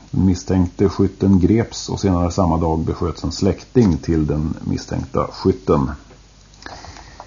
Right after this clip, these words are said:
Ja, eh, mycket problem i det invandrartäta Malmö. Eh, och Sverigedemokraterna är, eh, aktiva i, eh, kommunpolitiken i Malmö.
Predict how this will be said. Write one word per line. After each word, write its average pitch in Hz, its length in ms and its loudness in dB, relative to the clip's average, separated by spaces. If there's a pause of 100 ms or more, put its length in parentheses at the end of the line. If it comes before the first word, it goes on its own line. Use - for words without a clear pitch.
(520)
Ja, 127 420 6
eh, 104 260 4
mycket 110 340 4
problem 113 440 6
i 101 340 6
det 98 160 4
invandrartäta 95 1080 4
Malmö. 101 580 6 (1300)
Eh, 90 260 2
och 92 280 4
Sverigedemokraterna 95 1040 4
är, 92 420 2
eh, 92 160 2
aktiva 95 600 2
i, 87 360 2
eh, 85 160 0
kommunpolitiken 98 760 4
i 101 40 6
Malmö. 78 440 4